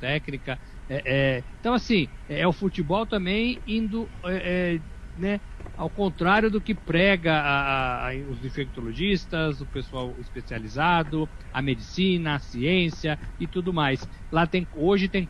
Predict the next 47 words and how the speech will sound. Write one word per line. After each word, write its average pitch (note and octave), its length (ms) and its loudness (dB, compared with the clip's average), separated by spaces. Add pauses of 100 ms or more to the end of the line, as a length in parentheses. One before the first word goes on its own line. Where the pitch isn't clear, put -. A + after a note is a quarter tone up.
quatro E3+ 380 2
pessoas, D3+ 560 -6
quatro D#3 220 -6
jogadores D3 400 -4
com D3 160 -10
covid. C#3+ 600 -4 (360)
É, C#3 320 4
então, A#3+ 220 0
assim, G3+ 440 4
e D#3+ 120 6
aí, F#3+ 120 6
o F#3 60 4
Estadão A3 340 4
fez B3 300 2
reportagem D#3 580 0
disso, D3 240 -4
que D3+ 80 -8
esses - 120 -10
remédios D#3 340 -4
fazem F#3+ 320 0
mal, D3 400 2 (260)
afetam E3+ 440 2
outros, F#3 320 0 (160)
outros E3 340 -2
órgãos E3 360 0
do D#3 100 -4
nosso D#3+ 180 -4 (140)
corpo. D3+ 440 0 (420)
É, C3 280 4
mas G#3 280 4
lá G#3+ 160 6
tem G3 300 2
no F#3 100 0
futebol. D3 440 -2
Então, G#3 180 -2
assim, G3+ 260 0
é F3+ 100 4
o G3 60 4
futebol, F3+ 680 2 (220)
cada E3 320 4
um G3 160 6
por D#3+ 180 2
si, G#3+ 380 2 (340)
e D#3+ 140 4
é E3+ 60 6
o E3+ 80 4
futebol D3+ 640 -2